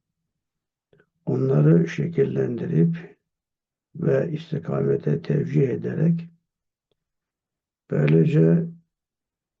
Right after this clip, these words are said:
kardeşliği sağlamlaştırma meselesi.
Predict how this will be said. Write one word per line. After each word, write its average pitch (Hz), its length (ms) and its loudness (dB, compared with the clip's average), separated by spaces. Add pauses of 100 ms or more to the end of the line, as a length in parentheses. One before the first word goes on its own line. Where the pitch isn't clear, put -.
kardeşliği 147 1300 0
sağlamlaştırma 135 1120 -2
meselesi. - 760 -8